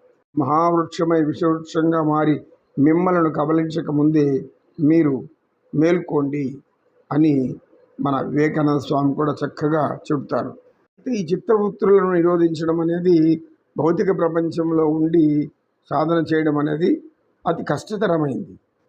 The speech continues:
కానీ పట్టుదల, దీక్ష, శ్రద్ధ అన్నీ ఉంటే అందరికీ జ్ఞానం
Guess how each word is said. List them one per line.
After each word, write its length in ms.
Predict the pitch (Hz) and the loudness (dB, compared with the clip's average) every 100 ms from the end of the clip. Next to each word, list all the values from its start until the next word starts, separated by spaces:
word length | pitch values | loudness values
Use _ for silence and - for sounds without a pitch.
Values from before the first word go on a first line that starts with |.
| _ - | _ -10
కానీ 760 | 147 165 202 185 156 160 156 - | -4 0 2 4 4 4 0 -4
పట్టుదల, 1040 | - _ _ - 247 208 175 170 165 143 | -12 _ _ -6 -2 2 2 2 0 0
దీక్ష, 300 | 160 160 - 180 151 143 - _ _ _ _ _ _ - | -2 -2 -6 -2 -2 -2 -6 _ _ _ _ _ _ -16
శ్రద్ధ 200 | 160 160 175 156 147 - _ _ _ _ _ 147 | -10 -2 0 0 -2 -8 _ _ _ _ _ -8
అన్నీ 260 | 156 226 | -4 -2
ఉంటే 800 | 190 147 170 156 214 147 143 143 | 0 0 -2 0 0 0 -2 -4
అందరికీ 680 | 147 - _ - 196 - 170 | -6 -10 _ -2 -2 0 -4
జ్ఞానం 680 | 151 151 165 190 175 151 | -2 0 0 2 0 -2